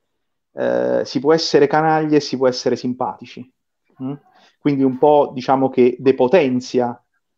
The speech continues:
la, la, la, la, la, la, la, il portato di quella parola, no?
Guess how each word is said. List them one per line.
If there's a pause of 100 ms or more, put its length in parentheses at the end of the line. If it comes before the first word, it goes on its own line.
(280)
la,
la,
la,
la,
la,
la,
la,
il
portato
di
quella
parola,
no?